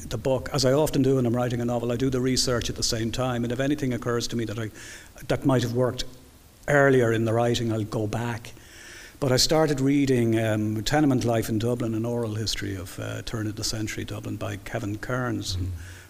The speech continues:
Speaker 1: Uh, and it, it, it was just fantastic. It gave me so much. This, he was, he, I can't remember when he wrote the book or when he interviewed the people in the book, maybe in the seventies and eighties, I'm not
Speaker 2: Yeah.
Speaker 1: altogether sure.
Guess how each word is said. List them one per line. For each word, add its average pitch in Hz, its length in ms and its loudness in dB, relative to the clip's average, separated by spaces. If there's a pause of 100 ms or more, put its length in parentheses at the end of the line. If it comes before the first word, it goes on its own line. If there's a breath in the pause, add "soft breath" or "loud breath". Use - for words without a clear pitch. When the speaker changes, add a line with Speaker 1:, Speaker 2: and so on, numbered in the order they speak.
(180)
Speaker 1:
Uh, - 1040 -12
and 131 140 2
it, 135 240 -4
it, - 340 -4
it 127 180 -6
was 131 140 -2
just - 400 -2 (400 loud breath)
fantastic. 131 840 0
It 110 120 -6
gave 123 240 0
me 127 100 2
so 123 220 0
much. 123 440 0
This, - 220 -2 (360 loud breath)
he 135 160 0
was, 131 140 2
he, 143 340 -2
I 131 140 0
can't 156 240 2
remember 147 180 2
when 127 160 2
he 123 80 2
wrote 131 300 0
the - 80 -4
book 117 240 -2
or 117 40 -2
when 117 140 0
he 117 80 0
interviewed 120 380 0
the 98 60 -6
people 117 320 -4
in 123 120 0
the 131 60 0
book, 110 280 -4
maybe 120 280 -2
in 117 100 -2
the 107 80 -2
seventies 117 460 -2
and 110 80 -2
eighties, 113 340 -4
I'm 110 80 -4
not 117 120 -4
Speaker 2:
Yeah. 110 80 -2
Speaker 1:
altogether 101 300 -2
sure. 123 380 -2